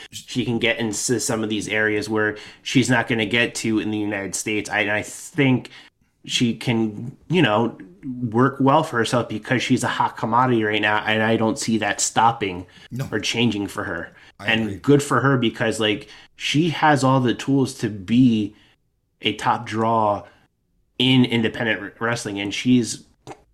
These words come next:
Speaker 1: is a top draw in independent wrestling, but to be the top draw, you know, she's believable that I think she could beat Mox for the G C W title.
Speaker 2: She, she
Speaker 1: Well, she,
Speaker 2: could,
Speaker 1: I don't know,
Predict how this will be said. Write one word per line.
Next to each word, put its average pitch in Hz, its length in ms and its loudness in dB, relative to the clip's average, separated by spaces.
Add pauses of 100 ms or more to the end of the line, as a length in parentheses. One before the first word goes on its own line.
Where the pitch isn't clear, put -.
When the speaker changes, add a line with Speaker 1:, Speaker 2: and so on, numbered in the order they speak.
Speaker 1:
is 143 440 4
a 101 100 -4
top 104 300 -2
draw 104 260 -2
in 101 120 -4
independent 104 440 -10
wrestling, 101 320 -8
but 110 420 -8
to - 160 -2
be 117 140 2
the 110 240 -4
top 123 300 -4
draw, 95 340 -6 (540)
you 123 120 2
know, 123 280 4 (340)
she's 143 400 4
believable 135 720 4
that 110 200 0
I 139 100 2
think 117 300 -2
she 117 180 -4
could 113 180 -4
beat 110 180 -2
Mox 110 300 -4
for 123 120 -8
the 107 120 -6
G 110 160 -2
C 107 140 -6
W 110 220 0
title. 110 460 -6 (360)
Speaker 2:
She, - 260 -4 (100)
she - 220 -4
Speaker 1:
Well, 113 100 4
she, 160 160 6
Speaker 2:
could, - 100 0
Speaker 1:
I 120 60 4
don't 147 160 4
know, 131 500 2